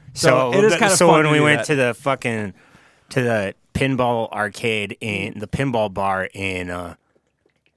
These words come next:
Speaker 2: in, in Minneapolis.
Speaker 1: Yeah, my lit hat.
Speaker 2: I seen a, I seen a shirt. A-,
Speaker 1: Oh,
Speaker 2: and I was
Speaker 1: oh,
Speaker 2: like,
Speaker 1: the Black Flag one, yes.
Speaker 2: Yeah,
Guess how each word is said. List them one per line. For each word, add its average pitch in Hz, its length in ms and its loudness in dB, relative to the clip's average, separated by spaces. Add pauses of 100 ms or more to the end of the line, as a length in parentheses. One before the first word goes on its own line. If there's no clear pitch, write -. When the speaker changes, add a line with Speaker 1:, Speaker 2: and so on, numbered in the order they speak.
(240)
Speaker 2:
in, 95 400 -8 (400)
in 101 320 -12
Minneapolis. 104 720 -2
Speaker 1:
Yeah, 143 220 -2 (120)
my 139 180 -12
lit 143 200 -8
hat. 117 340 -10
Speaker 2:
I 120 220 2
seen 113 460 -2
a, 90 320 -6 (420)
I 107 120 -2
seen 113 340 -4
a 98 80 -8
shirt. 113 440 -4
A-, - 40 -20 (520)
Speaker 1:
Oh, 233 240 0
Speaker 2:
and 117 220 2
I 120 220 2
was 110 140 -4
Speaker 1:
oh, - 40 2
Speaker 2:
like, - 200 4
Speaker 1:
the 262 80 -8
Black 277 360 -6
Flag 269 380 -6
one, 156 240 -14
yes. 190 240 -6
Speaker 2:
Yeah, 127 240 0